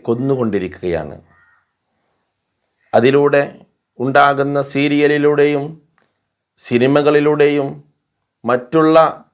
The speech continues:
എന്തെല്ലാം കോമഡി പോലെയുള്ള എന്തൊക്കെയുണ്ടോ അതെല്ലാം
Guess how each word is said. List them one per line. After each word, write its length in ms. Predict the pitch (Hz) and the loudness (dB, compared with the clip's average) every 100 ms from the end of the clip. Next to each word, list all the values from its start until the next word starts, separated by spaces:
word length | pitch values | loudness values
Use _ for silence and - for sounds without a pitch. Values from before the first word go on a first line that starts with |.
| _ _ - | _ _ -4
എന്തെല്ലാം 540 | 127 143 156 156 151 151 | -4 0 0 2 0 -2
കോമഡി 520 | - 143 156 156 156 156 - | 0 0 2 0 0 -2 -6
പോലെയുള്ള 540 | - 147 156 160 160 160 151 - _ _ _ _ | -4 0 2 2 2 0 -2 -6 _ _ _ _
എന്തൊക്കെയുണ്ടോ 760 | 131 170 180 185 185 175 160 143 104 - _ _ _ - | -2 0 0 2 2 2 2 0 -2 -8 _ _ _ -8
അതെല്ലാം 480 | 117 139 139 139 | -4 -2 2 2